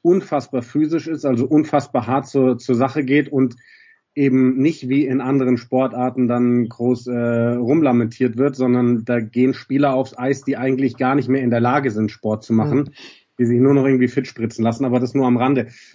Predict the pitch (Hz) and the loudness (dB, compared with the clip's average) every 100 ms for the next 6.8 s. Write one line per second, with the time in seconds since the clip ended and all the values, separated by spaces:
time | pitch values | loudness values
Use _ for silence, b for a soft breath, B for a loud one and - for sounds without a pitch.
0 | 110 143 151 - 139 - 143 - 151 135 | -6 0 0 0 -2 -2 -6 0 0 0
1 | 139 143 143 147 - 127 139 147 170 127 | 0 2 0 -2 -10 -6 -2 0 0 0
2 | 127 139 139 139 131 135 156 190 123 123 | 2 2 0 -4 -2 -2 0 0 0 0
3 | 123 120 123 127 - 120 - 123 131 127 | 0 2 0 0 -4 -4 -2 -2 -2 -4
4 | 127 127 135 139 131 127 127 120 127 120 | -2 -2 -2 -6 -2 0 2 2 2 2
5 | 165 180 120 123 135 143 127 113 131 131 | 2 0 -2 0 0 0 -2 -4 -6 -2
6 | 135 135 123 120 143 165 131 | 0 2 2 2 2 2 0